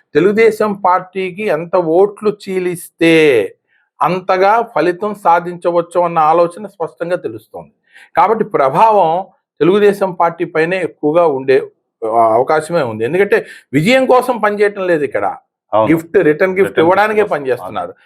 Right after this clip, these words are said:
Speaker 1: కాబట్టి టార్గెట్ తెలుగుదేశం పార్టీని ultimate గా.
Speaker 2: అంటే ఇప్పుడు బీసీ నినాదంతో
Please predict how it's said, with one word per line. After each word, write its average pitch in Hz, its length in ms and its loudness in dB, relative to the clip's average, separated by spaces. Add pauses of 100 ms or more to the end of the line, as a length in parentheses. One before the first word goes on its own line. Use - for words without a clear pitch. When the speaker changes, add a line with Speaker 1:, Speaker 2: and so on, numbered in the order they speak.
(140)
Speaker 1:
కాబట్టి 247 320 2
టార్గెట్ 220 520 -2
తెలుగుదేశం 233 760 -6
పార్టీని 185 380 -4
ultimate 147 480 -6
గా. 78 100 -12 (840)
Speaker 2:
అంటే 110 180 -2
ఇప్పుడు 123 220 -4
బీసీ 131 420 -2
నినాదంతో 117 760 -2